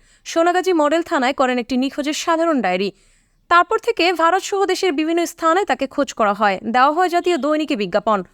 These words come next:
অবশেষে চোদ্দ বছর পর খোকার সন্ধান পেয়ে গত তিরিশে মে বৃহস্পতিবার রাঙামাটির তবলছড়ি কেন্দ্রীয় মসজিদ এলাকা থেকে খোকাকে নিজ বাড়িতে নিয়ে আসে তার পরিবার। খোকার বোন বিবি রহিমা জানান, কিছুদিন আগে তাদের পাশের বাড়ির আকাশ রাঙামাটিতে তার ভাইকে দেখতে পায়। বিষয়টি তাকে জানালে সে ভাইকে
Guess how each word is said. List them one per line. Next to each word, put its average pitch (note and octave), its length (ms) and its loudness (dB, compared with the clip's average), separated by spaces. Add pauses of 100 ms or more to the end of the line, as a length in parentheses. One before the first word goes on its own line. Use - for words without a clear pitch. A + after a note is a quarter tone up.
(100)
অবশেষে D4 500 0
চোদ্দ D#4+ 360 0
বছর G4 260 -2
পর G4+ 160 -2
খোকার F#4 280 -2
সন্ধান E4 440 0
পেয়ে D4 160 0
গত C4+ 160 2
তিরিশে F4 500 0
মে G4 140 2
বৃহস্পতিবার D#4 640 0 (420)
রাঙামাটির D#4+ 680 0
তবলছড়ি D#4+ 500 2
কেন্দ্রীয় C4 320 0
মসজিদ B3+ 300 0 (100)
এলাকা B3+ 280 0
থেকে D#4+ 240 -2
খোকাকে C#4 360 0
নিজ C#4+ 260 0
বাড়িতে D4 300 0
নিয়ে A3+ 160 0
আসে F#3 180 -4
তার A3 140 0
পরিবার। F#3+ 360 -2 (120)
খোকার B3 280 -2
বোন C4+ 180 0
বিবি C4+ 240 -2
রহিমা E4+ 340 2
জানান, F4+ 300 0 (340)
কিছুদিন G4 380 2
আগে D#4+ 340 2
তাদের E4+ 260 0
পাশের D#4+ 400 0
বাড়ির F#4 240 0
আকাশ C4+ 540 0
রাঙামাটিতে D#4+ 640 0
তার D#4 200 0
ভাইকে C#4+ 300 0
দেখতে A3+ 400 -2
পায়। G3 220 -2
বিষয়টি A3+ 300 -4
তাকে C4+ 200 -2
জানালে D#4 440 2
সে E4+ 160 0
ভাইকে D#4+ 240 0